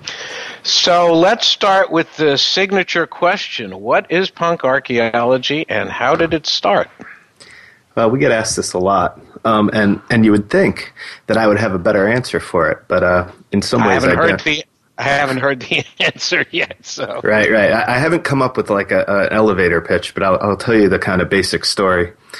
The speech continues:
Speaker 2: Um, punk
Speaker 1: Sure.
Speaker 2: archaeology, punk archaeology began,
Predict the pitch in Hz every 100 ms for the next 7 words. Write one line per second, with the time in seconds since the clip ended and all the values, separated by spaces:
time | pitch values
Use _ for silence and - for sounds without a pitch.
0 | - - - 107 107 98 95 165 143 135
1 | - 113 110 95 _ _ _ _ - 175
2 | 170 156 143 120 107 90 101 101 104 98
3 | 95